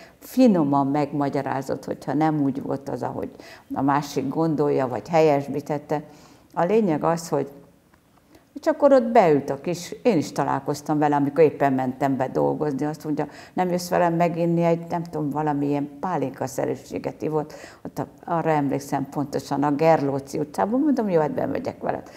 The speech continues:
Aztán én is bementem oda, aztán megittük a, lehajtottuk a kis pálinkát, aztán ő még ott maradt, én meg rohantam be a műcsarnokba, mert ugye fél kilenckor kezdődött a munkaidő,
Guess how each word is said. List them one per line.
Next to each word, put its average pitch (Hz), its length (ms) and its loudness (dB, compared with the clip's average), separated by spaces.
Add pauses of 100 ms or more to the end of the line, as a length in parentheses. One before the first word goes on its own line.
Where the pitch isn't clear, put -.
(220)
Aztán 285 240 2
én 262 140 8
is - 160 -6
bementem 208 560 4
oda, 175 300 0 (420)
aztán 180 220 -4
megittük 151 520 0
a, 127 120 -4 (120)
lehajtottuk - 840 -4
a 98 140 -6
kis - 420 -14
pálinkát, 196 600 -2
aztán 160 280 -4
ő 135 120 -2
még 156 220 -4
ott 196 200 -4
maradt, 160 280 -2
én - 80 -4
meg 131 240 -4
rohantam 127 540 -8
be - 80 -10
a 123 60 -6
műcsarnokba, 135 760 -4
mert 135 260 -2
ugye 135 220 -4 (260)
fél 170 300 2
kilenckor 147 540 0
kezdődött 151 560 -4
a 175 40 -6
munkaidő, 226 600 4